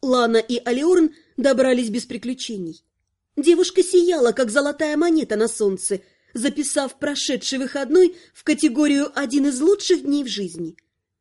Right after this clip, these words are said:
Когда настал момент расставания, Лана остановилась в нерешительности. Алиорн изогнул бровь в немом вопросе, глядя на мнущуюся девушку.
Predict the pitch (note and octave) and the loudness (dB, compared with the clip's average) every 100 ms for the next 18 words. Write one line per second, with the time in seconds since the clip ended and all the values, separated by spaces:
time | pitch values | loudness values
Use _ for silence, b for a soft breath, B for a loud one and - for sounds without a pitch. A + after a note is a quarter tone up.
0 | _ _ A3 G#3 G#3+ G#3+ G#3 A3+ G#3+ A3 | _ _ -2 2 2 2 0 2 4 4
1 | A3+ G#3+ A3 G#3 - A#3 C#4+ B3+ A#3 A3+ | 4 2 0 -4 -4 -6 -4 0 0 0
2 | b b b B3+ B3+ B3+ C4 B3+ - C4+ | b b b 0 2 2 0 -4 -4 -4
3 | C4+ D4 E4+ C#4+ C4+ C#4+ D#4 - B3 G3 | -2 0 0 0 -2 -2 0 -4 -6 -6
4 | F3 E3+ - D#3+ - _ _ _ _ _ | -6 -8 -14 -20 -20 _ _ _ _ _
5 | A3+ A3+ A#3 A3+ A#3 G#3+ A3+ G#3+ G#3+ F#3+ | 0 6 8 6 4 2 2 2 2 4
6 | A#3 D#4 - - B3 C4 B3+ B3 A#3+ B3+ | 0 0 -6 -6 2 2 2 0 -2 -4
7 | A#3+ F#3+ - F3+ b b b A3 A#3 A3 | -6 -6 -4 -8 b b b 0 2 4
8 | A#3+ B3 A#3+ A#3 - A#3 - C4 A#3 F3+ | 4 2 0 -2 -2 -6 -6 -8 -6 -6
9 | E3+ - E3+ | -8 -12 -18